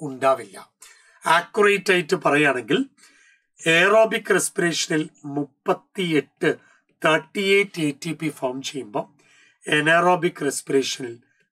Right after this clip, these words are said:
രണ്ട് എ ടി പി ഉള്ളൂ. ഇതാണ് എനർജി ഡിഫറൻസ്. അപ്പൊ ഈ എനർജി ഡിഫറൻസും കിട്ടിയല്ലോ. അപ്പൊ എയറോബിക് റെസ്പിറേഷനും anaerobic റെസ്പിറേഷനും എന്താ എന്ന് മനസ്സിലാക്കി. ഇനി നമ്മൾ നോക്കേണ്ടത്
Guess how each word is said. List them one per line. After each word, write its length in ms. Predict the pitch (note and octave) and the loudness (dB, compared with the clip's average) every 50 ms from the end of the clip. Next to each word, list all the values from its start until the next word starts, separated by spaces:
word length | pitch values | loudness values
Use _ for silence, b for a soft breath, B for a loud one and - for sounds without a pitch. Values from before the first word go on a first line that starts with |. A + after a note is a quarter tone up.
| _ - - B2 B2 | _ -16 -10 -6 -4
രണ്ട് 360 | C3 A#2 A#2+ B2+ C3+ C#3 - | -4 -4 -4 -6 -8 -6 -6
എ 120 | C3 A2 - _ - | -6 -6 -10 _ -20
ടി 60 | - | -20
പി 160 | - - - C3+ | -18 -16 -16 -16
ഉള്ളൂ. 260 | A#2 G#2 G#2 - - _ b b b b b b b b _ - | -16 -16 -20 -20 -20 _ b b b b b b b b _ -4
ഇതാണ് 260 | F3+ F3 E3 D#3 D3+ | 0 0 0 2 0
എനർജി 520 | C3+ B2 B2 B2+ B2+ B2+ A#2+ A#2+ C3 B2 - | -2 -4 -4 -6 -6 -6 -8 -8 -10 -10 -10
ഡിഫറൻസ്. 560 | - - - C#3 C3+ - - - - - - _ b b b b b b - | -14 -16 -16 -6 -2 -2 0 0 -2 -2 -4 _ b b b b b b -16
അപ്പൊ 180 | D#3 D3 - E3 | -12 -8 -6 -4
ഈ 60 | D#3 | 0
എനർജി 520 | D#3 D3+ C#3+ C3+ D3 D3 C#3+ C#3 D3 D#3 | 0 0 2 2 2 0 0 -2 -6 -8
ഡിഫറൻസും 580 | D3 C#3+ C#3+ - - C#3+ C3 B2+ - - C#3 C3+ | -6 -6 -8 -8 -10 -10 -6 -6 -6 -6 -6 -8
കിട്ടിയല്ലോ. 480 | C3 B2 - C#3+ C3+ B2+ B2 A#2+ - _ B B B B B B B B - | -10 -6 -4 -4 -4 -4 -6 -10 -12 _ B B B B B B B B -6
അപ്പൊ 140 | D#3 D#3+ D#3 | -2 2 2
എയറോബിക് 580 | D3+ D3+ D#3+ E3+ F#3 G3 G3 F#3 G#3 G3 - | 4 4 4 4 4 4 4 2 -2 -2 -4
റെസ്പിറേഷനും 760 | F#3 E3 - - - E3+ D#3 D#3 C3+ - - D#3+ D3 C#3+ b b b b b b - - D#3 D3 | -6 -6 -6 -8 -8 -8 -6 -4 -4 -4 -4 -6 -8 -8 b b b b b b -8 -4 -4 -2
anaerobic 640 | C3+ D3 D#3 E3 E3+ F3+ F3 D#3+ D#3 D#3 C#3+ - D3 | 0 2 2 2 4 2 2 0 -2 -6 -10 -8 -8
റെസ്പിറേഷനും 760 | C3+ - - _ - D#3 - F#3+ - - - - - A#2 _ _ _ _ _ _ - - | -8 -8 -8 _ -4 -2 -2 -2 -4 -6 -10 -10 -12 -14 _ _ _ _ _ _ -10 -8
എന്താ 420 | C#3 C3 C3 C3 C3 B2 C#3+ C#3 | -6 -6 -6 -8 -8 -6 -4 -4
എന്ന് 260 | C3+ B2+ A2+ G#2 A2 A#2 | -4 -4 -6 -12 -16 -18
മനസ്സിലാക്കി. 640 | A2 G2+ F#2+ - - - - - _ - - - _ _ _ _ b b b b b b b b b b b _ | -18 -14 -12 -12 -12 -12 -14 -20 _ -20 -20 -20 _ _ _ _ b b b b b b b b b b b _
ഇനി 180 | C4 B3+ C4 C#4 | -6 -2 0 2
നമ്മൾ 260 | B3+ G#3 F#3+ F3 F3 E3+ | 2 2 2 2 2 2
നോക്കേണ്ടത് 760 | D#3 C#3+ B2 - F3 D3 C3+ B2+ - C3+ C#3+ - _ b | 2 0 0 0 -2 -2 -2 -2 -4 -6 -6 -8 _ b